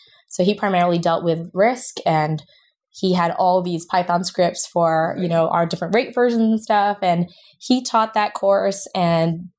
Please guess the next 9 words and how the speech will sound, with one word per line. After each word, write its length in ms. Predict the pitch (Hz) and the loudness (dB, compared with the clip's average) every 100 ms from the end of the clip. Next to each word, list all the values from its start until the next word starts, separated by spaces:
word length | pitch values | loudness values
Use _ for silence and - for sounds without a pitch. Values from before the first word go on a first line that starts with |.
| - | -2
basically 540 | 170 170 180 170 165 | -2 -2 0 0 2
everyone 320 | - 175 170 165 | 0 2 2 0
was 120 | 165 | -2
just 120 | - | -2
like, 120 | 175 | 0
"Okay, 220 | 202 202 | 0 0
we'll 200 | 185 185 | 0 -2
attend, 440 | 180 - 175 170 175 | -2 0 2 2 0
and, 200 | 165 165 | 0 -2